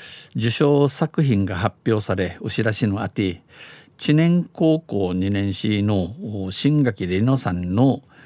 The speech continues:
四枚組の作品、写真「サムデイ」が、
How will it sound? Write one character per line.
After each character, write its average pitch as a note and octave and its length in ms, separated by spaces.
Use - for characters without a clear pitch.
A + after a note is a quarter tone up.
四 C3 320
枚 D3 260
組 C3+ 300
の A2+ 340
作 - 360
品、 G2+ 300
写 - 240
真 G#2+ 360
「サ - 200
ム E3 160
デ F#2+ 220
イ」 F2+ 160
が、 F#2+ 260